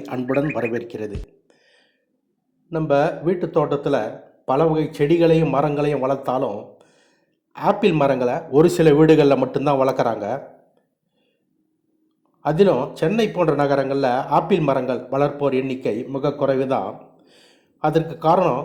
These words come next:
சென்னையில் நிலவும் தட்பவெப்பநிலை தான்.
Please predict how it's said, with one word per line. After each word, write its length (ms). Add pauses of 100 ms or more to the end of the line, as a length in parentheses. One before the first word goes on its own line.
(120)
சென்னையில் 520
நிலவும் 320 (220)
தட்பவெப்பநிலை 760
தான். 280